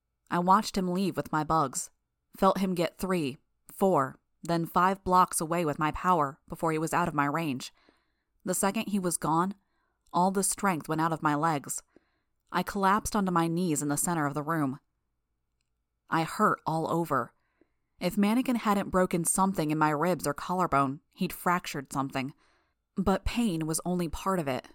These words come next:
Physically, I was exhausted. Emotionally, doubly so. Charlotte appeared at my side and offered me a hand. The murmurs of conversation started to sound around me. I tuned it out.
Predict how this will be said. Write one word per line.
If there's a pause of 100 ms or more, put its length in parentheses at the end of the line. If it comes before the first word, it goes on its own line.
(460)
Physically,
I
was
exhausted. (420)
Emotionally, (480)
doubly
so. (1000)
Charlotte
appeared
at
my
side
and
offered
me
a
hand. (540)
The
murmurs
of
conversation
started
to
sound
around
me. (600)
I
tuned
it
out.